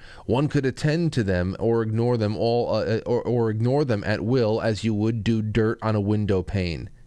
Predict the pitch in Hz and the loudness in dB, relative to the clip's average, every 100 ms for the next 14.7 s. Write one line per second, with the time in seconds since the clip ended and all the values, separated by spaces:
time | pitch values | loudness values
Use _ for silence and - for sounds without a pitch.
0 | - 107 101 101 87 - - - - - | -4 -2 -2 0 -2 -2 -12 -20 -20 -2
1 | 117 139 - 123 113 - 135 127 - 117 | 2 2 0 -2 -2 -2 -2 -2 -2 -2
2 | 92 113 117 98 104 113 107 - 113 98 | 0 0 0 0 0 0 0 -2 0 2
3 | 98 98 92 - 113 113 107 95 92 95 | 0 0 -4 -2 -2 -2 -2 -2 0 0
4 | 92 92 92 92 85 117 104 98 92 90 | 0 0 0 -2 -2 -2 -2 -2 0 0
5 | 90 - 101 90 76 76 - - - - | -2 -2 -2 -2 -4 -10 -14 -20 -20 -20
6 | - - - - - - - - - - | -20 -20 -20 -20 -20 -20 -20 -20 -20 -18
7 | - - 123 143 123 120 139 131 127 135 | -16 -4 0 0 0 0 0 -2 -2 -2
8 | - 151 143 151 - 107 - 98 90 92 | 0 0 2 0 0 -2 0 0 2 -2
9 | - - - - 180 185 - 160 - 143 | -4 -20 -20 -4 -2 0 0 -2 0 0
10 | 160 95 82 - 110 110 107 104 - 113 | 0 0 -4 -4 0 0 0 0 0 0
11 | 107 120 113 101 110 110 107 110 101 85 | 0 0 0 0 0 0 0 0 0 0
12 | 117 104 104 101 98 90 131 110 - 101 | 0 0 0 0 0 0 0 0 -2 0
13 | 110 123 113 127 113 120 123 110 107 110 | 0 0 0 0 2 0 0 -2 -2 0
14 | - 107 - 127 - - | 0 -2 0 -2 -2 -6